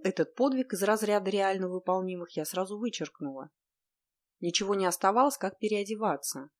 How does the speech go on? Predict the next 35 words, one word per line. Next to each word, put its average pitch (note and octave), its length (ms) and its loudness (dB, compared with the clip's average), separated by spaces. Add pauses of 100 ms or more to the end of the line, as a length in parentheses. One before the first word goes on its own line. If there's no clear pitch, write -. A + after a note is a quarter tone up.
(260)
Благо, A#3+ 360 2
чёрных E3 460 0
платьев A3+ 340 0
с - 40 -8
серебряной G3+ 460 -4
вышивкой G3+ 480 -4
здесь F3 340 -4
имелось G3+ 380 -6
на E3+ 120 -4
целый D#3+ 320 -4
магазин. D#3 600 -4 (520)
Найдя A3 320 4
менее E3 400 4
развратное F3 680 2
и E3 80 -2
более D#3 280 -2
удобное, F#3 520 0
я D#3 160 -2
спрятала A#3+ 460 -2
свои C#3+ 300 -4
вещи - 260 -4
под - 140 -8
кровать, E3 540 -4 (500)
усмехаясь E3 580 2
тому, B3 320 2
что, C4+ 300 -2
куда D#3+ 300 0
бы D3+ 120 2
я D3+ 140 2
ни D3+ 100 0
пришла, E3 600 -2
это G#3+ 260 -2
мой G3+ 240 -4
единственный D#3 640 -6
тайник. C#3+ 460 -4